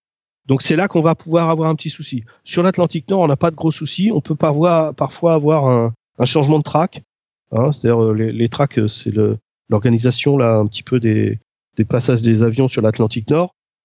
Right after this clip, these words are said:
On va avoir un équipage qui a un plan de vol sur le track, euh, Bravo, et ben, peut-être qu'on va lui dire, bah non,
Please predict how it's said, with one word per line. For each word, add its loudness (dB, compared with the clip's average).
On -2
va 2
avoir 2
un 4
équipage 0
qui -2
a 4
un 2
plan 0
de -8
vol 0
sur -6
le -2
track, -2
euh, 2
Bravo, 2
et 0
ben, -4
peut-être -4
qu'on -2
va 2
lui 0
dire, 0
bah 4
non, 0